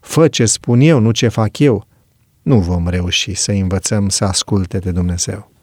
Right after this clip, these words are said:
Exemplul nostru în lucrurile spirituale este unul imens în ochii copiilor noștri.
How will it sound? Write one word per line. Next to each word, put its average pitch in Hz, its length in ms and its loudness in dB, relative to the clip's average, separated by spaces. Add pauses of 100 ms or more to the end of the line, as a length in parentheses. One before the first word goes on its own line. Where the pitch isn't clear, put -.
(380)
Exemplul 127 540 2
nostru 120 340 0
în 104 80 2
lucrurile 107 300 0
spirituale 101 580 0
este 101 240 0
unul 117 420 4
imens 117 720 2
în 113 140 2
ochii 113 280 0
copiilor 101 460 0
noștri. - 540 -6